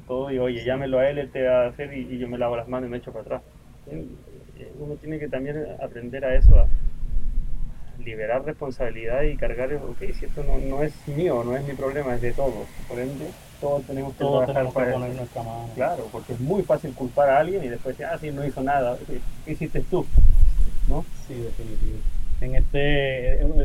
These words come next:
Speaker 2: es un tema que, pues, en este momento histórico en Puerto Rico uno se asimila bien brutal porque primero comenzaste hablando sobre un proyecto donde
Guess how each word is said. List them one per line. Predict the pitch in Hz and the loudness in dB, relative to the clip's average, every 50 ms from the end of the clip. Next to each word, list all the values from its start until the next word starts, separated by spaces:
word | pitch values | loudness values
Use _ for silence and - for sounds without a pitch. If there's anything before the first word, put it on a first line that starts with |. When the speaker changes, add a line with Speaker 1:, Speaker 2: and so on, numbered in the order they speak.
| - 151 | 4 0
Speaker 2:
es | 151 156 | 0 2
un | 160 156 | 2 2
tema | - 170 175 175 165 | 2 2 0 0 0
que, | 170 165 | -2 -2
pues, | 151 170 180 175 | 0 0 0 0
en | 156 143 139 131 | 0 0 -2 -4
este | 135 123 - 151 | -8 -8 -6 -6
momento | 147 156 156 156 151 - 156 | -4 -4 -4 -4 -6 -6 -10
histórico | 147 - 156 156 151 156 | -8 -6 -6 -6 -4 -6
en | 151 147 | -6 -8
Puerto | 156 151 - 147 131 | -8 -8 -8 -8 -8
Rico | 131 147 147 139 131 123 117 120 - - 120 | -8 -8 -8 -8 -8 -10 -10 -12 -12 -12 -10
uno | 117 117 123 123 | -10 -10 -10 -8
se | - 139 | -8 -10
asimila | 123 - 135 123 127 131 135 131 | -10 -10 -12 -12 -10 -8 -8 -6
bien | 131 135 131 | -6 -6 -8
brutal | - 127 - 143 147 - | -8 -6 -4 -4 -6 -6
porque | 131 - 123 117 117 - - - - - - - - | -8 -10 -10 -10 -10 -10 -14 -20 -20 -20 -20 -16 -14
primero | 131 123 131 135 143 143 | -12 -10 -8 -8 -6 -6
comenzaste | 160 160 156 147 - 160 151 - 160 | -4 -4 -4 -4 -6 -8 -6 -4 -4
hablando | 147 147 147 147 151 143 135 | -4 -2 -2 -2 -2 -4 -4
sobre | 135 131 127 131 | -8 -10 -10 -10
un | 127 | -10
proyecto | 117 127 135 135 139 139 139 - - 139 131 | -10 -10 -8 -6 -6 -6 -8 -8 -12 -10 -10
donde | 127 123 120 120 117 120 117 113 110 110 110 110 110 107 107 107 107 | -8 -8 -8 -8 -6 -6 -8 -8 -8 -10 -10 -12 -12 -12 -12 -12 -14